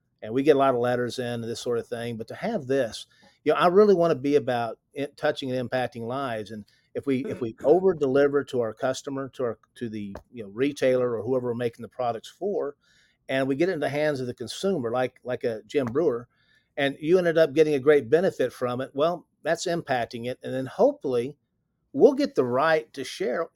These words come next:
Speaker 1: what, what the difference is with us, you know? And,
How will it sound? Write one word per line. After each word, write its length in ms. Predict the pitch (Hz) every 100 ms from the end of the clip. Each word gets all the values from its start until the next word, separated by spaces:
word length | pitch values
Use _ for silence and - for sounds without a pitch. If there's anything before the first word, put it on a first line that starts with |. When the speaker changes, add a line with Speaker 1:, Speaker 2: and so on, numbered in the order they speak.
| _
Speaker 1:
what, 340 | - 156 180 156
what 180 | 180
the 80 | 143
difference 540 | 120 131 165 139 117 120
is 240 | 113 104
with 140 | 113 - -
us, 480 | 120 107 98 - -
you 140 | 117
know? 280 | 113 117 120
And, 100 | 113